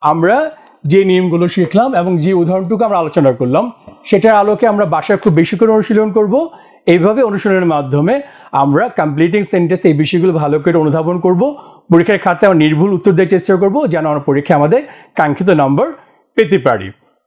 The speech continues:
আলফাদা পাবলিকেশনসকে আমরা আরেকবার ধন্যবাদ দিতেই পারি, তারা আমাদের জন্য এই আয়োজন করেছে, যাতে আমাদের শিক্ষার্থীরা এই একটা কোভিড নাইন্টিনের যে উদ্ভূত পরিস্থিতি, সেই পরিস্থিতি তাদের সময়গুলো কাজে লাগাতে পারে।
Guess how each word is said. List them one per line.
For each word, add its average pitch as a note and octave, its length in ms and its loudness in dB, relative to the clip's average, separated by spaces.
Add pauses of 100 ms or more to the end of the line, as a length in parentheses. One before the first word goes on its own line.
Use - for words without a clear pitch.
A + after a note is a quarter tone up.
আলফাদা D#3+ 340 2
পাবলিকেশনসকে E3+ 680 0
আমরা E3 180 2
আরেকবার D#3 240 0
ধন্যবাদ D#3 320 -2
দিতেই D#3 300 0
পারি, F#3+ 260 -2
তারা D3+ 200 -2
আমাদের C#3+ 240 -2
জন্য C#3+ 180 0
এই C#3 60 -2
আয়োজন C#3+ 340 -4
করেছে, D#3+ 440 0 (400)
যাতে C#3+ 220 2
আমাদের D3 180 2
শিক্ষার্থীরা F3+ 680 0 (440)
এই E3+ 200 4
একটা D#3 400 0 (440)
কোভিড D#3 300 0
নাইন্টিনের D#3+ 380 -2
যে E3 100 0
উদ্ভূত E3 380 -2
পরিস্থিতি, E3+ 500 0
সেই F#3 140 2
পরিস্থিতি E3+ 440 2
তাদের D#3+ 200 -2
সময়গুলো C#3+ 360 0
কাজে D#3+ 200 -2
লাগাতে A#2+ 300 -4
পারে। G2+ 280 -6